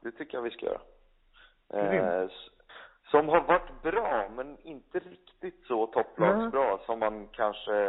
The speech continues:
Speaker 1: har trott när man har sett dem på, på toppen.
Speaker 2: Verkligen inte. De, de har ju, på pappret har de ju, måste man ju ändå ge dem att de har det, förmodligen det vassaste Premier League-laget, komplettaste, eller?
Speaker 1: Åtminstone offensivt.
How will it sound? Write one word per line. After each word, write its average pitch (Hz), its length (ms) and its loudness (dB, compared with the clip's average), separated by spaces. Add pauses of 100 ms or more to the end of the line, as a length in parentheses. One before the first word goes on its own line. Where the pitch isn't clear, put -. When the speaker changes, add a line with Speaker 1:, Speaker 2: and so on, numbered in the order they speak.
(240)
Speaker 1:
har 117 140 0
trott - 420 -4
när 110 60 -2
man 104 120 0
har 101 80 -4
sett - 240 -4
dem 104 180 -6 (100)
på, 104 360 -4
på - 60 -14
toppen. - 340 -10 (1040)
Speaker 2:
Verkligen 185 500 0
inte. 151 200 -6
De, 156 200 2
de 165 160 0
har 202 260 2
ju, 175 140 -2
på 190 180 -2
pappret - 480 -4
har 139 260 -2
de 135 200 -12
ju, 120 200 -8 (680)
måste - 340 -12
man 139 160 -6
ju 123 80 -8
ändå 120 160 -8
ge 113 160 -8
dem 110 180 -10
att 110 140 -14
de 120 160 0
har 113 240 2
det, 110 240 -4 (840)
förmodligen 127 340 2
det 117 80 2
vassaste - 720 0
Premier 120 300 -2
League-laget, 117 1040 4
komplettaste, 143 680 0
eller? 127 240 -4 (880)
Speaker 1:
Åtminstone 185 600 2
offensivt. 135 680 -2